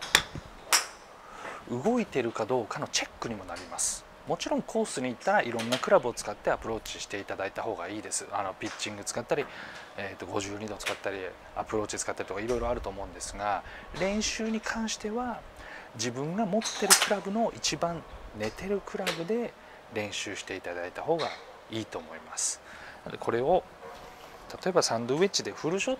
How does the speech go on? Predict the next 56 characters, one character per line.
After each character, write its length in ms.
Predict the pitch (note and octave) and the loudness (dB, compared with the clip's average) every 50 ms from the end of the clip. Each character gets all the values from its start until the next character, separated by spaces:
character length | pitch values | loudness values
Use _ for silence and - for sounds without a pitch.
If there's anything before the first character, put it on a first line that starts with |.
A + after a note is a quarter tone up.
| - - | 2 2
ト 120 | G#3 C#3+ | 2 4
が 180 | A#2 - - - - - - - - - - - - - - - - - - - | 4 2 -2 -6 -8 -12 -16 -18 -18 -18 -18 -18 -18 -18 -18 -18 -18 -16 -6 -2
ど 80 | A#2 A2 | 0 2
れ 80 | A#2 | 2
ぐ 80 | B2 C#3+ | 4 6
ら 100 | D#3 E3 | 6 6
い 80 | D#3+ | 4
飛 180 | D#3 - E3 D#3 | 2 -2 -4 -4
ぶ 80 | E3+ D#3+ | -2 4
か 300 | - C3+ A2 F#2 F2 - - - - - - - - - | 6 6 8 8 4 0 -6 -10 -12 -12 -12 -12 -12 0
っ 40 | |
て 80 | - C3 | 4 6
い 20 | |
う 40 | B2+ | 6
の 80 | A#2 G#2+ | 6 6
は、 80 | G2 | 4
あ 40 | G2 | 4
の、 480 | G2+ G2+ G2 G2 F#2+ F#2+ F#2+ F#2+ F#2+ - - | 4 2 2 2 2 2 0 0 -2 -4 -6
人 140 | - - | -4 -2
に 60 | B2+ A#2+ | 0 0
よ 60 | A#2+ | 0
っ 40 | - | -2
て 80 | A2+ - - A#2+ | -2 -2 2 2
違 40 | |
う 80 | B2 - | 2 2
と 100 | - G#2 | 2 -2
思 100 | G2 G2 | -4 -4
い 40 | G2+ | -4
ま 120 | G#2 G2+ | -4 -4
す 80 | G2+ A2+ | -4 -2
が、 120 | A2 G#2 | -2 2
僕、 500 | G2 F3 G#3 - - - A#3+ A#3 A3+ G#3+ - - - - - - - - | 4 4 4 4 2 0 0 0 0 0 -2 -6 -10 -12 -12 -14 -14 -14
サ 160 | - - F#3+ | 0 2 4
ン 100 | G3 G3 | 4 4
ド 80 | G3 G3+ | 6 4
ウ 40 | G3+ | 4
ェ 40 | G3 | 4
ッ 20 | |
ジ 100 | - A#2+ | 4 0
で 60 | A2+ | -2
フ 120 | G#2+ B2 A#2+ | -2 0 0
ル 40 | |
シ 100 | B2 - | 2 2
ョ 40 | C#3 | 2
ッ 20 | - | 0
ト 80 | - | 0
大 160 | F#2+ G2+ G#2 | -2 -4 -2
体 100 | - - | -2 -2
八 380 | G2+ - - - - - - A2 | -2 0 -2 -2 -2 -2 -2 0
十 200 | A2 A#2 A2+ A2 | 0 0 0 0
ヤ 140 | A2 G#2+ G#2 | 0 0 -2
ー 20 | G2+ | -2
ド 80 | G#2+ F#2+ | -4 -6
ぐ 100 | G#2 F#2+ | -6 -6
ら 100 | E2 | -8
い 40 | E2 | -8